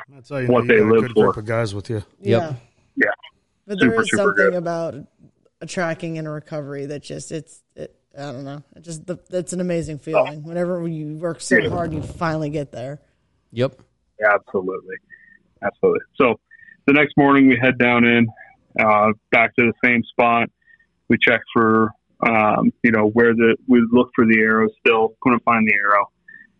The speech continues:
Speaker 2: So we were kinda figuring that it was, you know, stuck in him still. And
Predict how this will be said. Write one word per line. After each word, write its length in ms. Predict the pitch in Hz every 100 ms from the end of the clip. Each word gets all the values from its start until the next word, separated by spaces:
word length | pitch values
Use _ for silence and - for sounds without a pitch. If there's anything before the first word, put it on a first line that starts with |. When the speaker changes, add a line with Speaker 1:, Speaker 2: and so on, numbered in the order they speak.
| _ _
Speaker 2:
So 180 | 110 104
we 120 | 113
were 80 | 107
kinda 260 | - 120 110
figuring 340 | 117 113 113 110
that 100 | 104
it 80 | 104
was, 240 | 104 104 98 _ _ -
you 80 | 107
know, 140 | 95 - _
stuck 240 | 120 104 -
in 160 | 107
him 160 | 104 104 -
still. 360 | 107 101 98 _ _ _ _ _ _ -
And 580 | 110 101 101 101 101